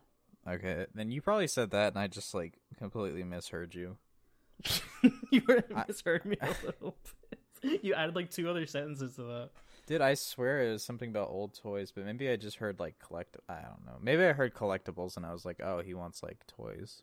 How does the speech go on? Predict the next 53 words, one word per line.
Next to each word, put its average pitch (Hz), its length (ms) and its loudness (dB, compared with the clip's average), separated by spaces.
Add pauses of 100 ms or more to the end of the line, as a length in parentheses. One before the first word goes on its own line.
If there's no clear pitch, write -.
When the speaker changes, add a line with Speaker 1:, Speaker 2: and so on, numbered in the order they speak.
Speaker 1:
but - 200 -18 (400)
Speaker 2:
Well, 190 120 -2
when 180 180 0
did, 226 180 -4
when 160 120 -2
did 190 120 -6
I, 190 180 2
like, 151 240 -4
say 123 220 -6
this? 113 380 -10
Like, - 240 -12 (340)
'cause 139 160 -8
maybe 143 220 0
I'll 147 100 2
remem-, 131 300 -4
maybe 143 180 -2
I 135 120 0 (600)
Speaker 1:
It 135 120 0
was, 127 160 2
like, 107 100 2
a 85 80 -4
couple 90 260 -6
months 85 260 -10
ago, 87 140 -6
man. 87 160 -8
I 92 80 -6
don't 80 120 -10
know 78 100 -12
when. 85 320 -12 (180)
Speaker 2:
I 107 120 -12
don't, 107 200 -12 (300)
uh, 123 80 -8
yeah. 110 280 -8 (1000)
Speaker 1:
If 117 140 -2
you 165 60 4
don't 208 140 6
even 160 120 2
remember, 101 360 2
then 90 100 0
I'm 85 140 -4
making 76 260 -10
this 71 120 -12
shit - 180 -12
up. - 260 -12 (260)
Speaker 2:
<laughs> 160 720 2
I 135 100 2
do. 175 140 0
I 127 100 2
remember 196 280 2
a 135 60 4
lot 117 220 -2
of 110 60 -8
shit. 113 320 -12